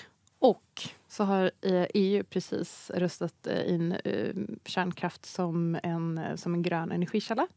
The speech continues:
Eh, vilket innebär också att, eh, det finns, eh, större incitament för länder att faktiskt bygga ut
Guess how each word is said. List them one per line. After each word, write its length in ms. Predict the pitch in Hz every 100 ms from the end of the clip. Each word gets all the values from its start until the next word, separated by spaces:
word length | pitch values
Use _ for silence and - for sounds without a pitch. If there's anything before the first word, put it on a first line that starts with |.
| _ _ - - - _ -
Eh, 440 | 180 175 170 165
vilket 200 | 170 170
innebär 340 | 185 170 165 160
också 220 | 160 -
att, 200 | 160 -
eh, 220 | 165 160
det 160 | 156 165
finns, 500 | - 160 160 - -
eh, 220 | 165 160
större 260 | - 190 170
incitament 460 | 156 160 170 165
för 120 | -
länder 220 | 170 165 170
att 60 |
faktiskt 280 | - 165 165
bygga 200 | 175 170
ut 300 | 170 - -